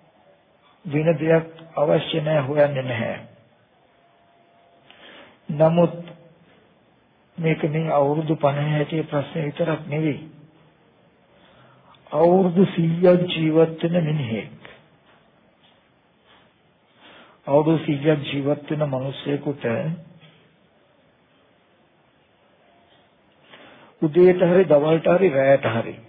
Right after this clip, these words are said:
දවසක එක වේලක් අපි කන්න දුන්නොත් ඒ මිනිස්යාගේ මුළු ජීවිතේටම අපි යමක් කළා වෙනවද? නැහැ.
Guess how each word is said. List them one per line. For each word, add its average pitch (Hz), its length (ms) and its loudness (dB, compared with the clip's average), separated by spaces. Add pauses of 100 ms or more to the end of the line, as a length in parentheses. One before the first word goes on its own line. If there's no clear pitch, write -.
(140)
දවසක 143 560 0 (1400)
එක 180 200 0 (100)
වේලක් 180 480 2 (180)
අපි 175 220 0
කන්න 156 400 2
දුන්නොත් 143 480 2 (920)
ඒ 165 120 0
මිනිස්යාගේ 165 540 0
මුළු 165 260 0
ජීවිතේටම 165 680 0
අපි 170 160 -4
යමක් 170 320 2
කළා 160 260 0
වෙනවද? 196 440 2 (2000)
නැහැ. 135 280 -4